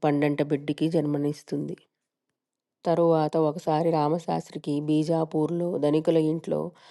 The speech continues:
అన్నప్రాసన చెయ్యాలని కబురు వచ్చింది. ఉదయం ఆరు గంటలకు మాత్రమే ఒక బస్సు ఉండేది.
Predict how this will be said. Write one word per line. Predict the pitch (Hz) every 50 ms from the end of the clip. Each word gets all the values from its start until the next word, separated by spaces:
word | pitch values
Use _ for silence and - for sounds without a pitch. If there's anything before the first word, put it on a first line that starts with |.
| - - _ -
అన్నప్రాసన | 156 151 165 170 170 170 - 165 160 156 160 - 165
చెయ్యాలని | 156 156 156 - 156 147 147 156 151 151 147 147 143 143 170 - 196
కబురు | 165 160 160 165
వచ్చింది. | 156 156 151 156 - - 165 160 165 170 190 - _ _ - - _ _ - 160
ఉదయం | 160 165 160 160 160 165
ఆరు | 165 151 151 147 151 160
గంటలకు | 151 156 151 151 156 156 156 156 160
మాత్రమే | 156 151 147 147 151 - 156 143 147 147 160
ఒక | 160 151 156 151
బస్సు | 147 156 160 - - 160
ఉండేది. | 151 151 147 147 147 147 147 151 160 190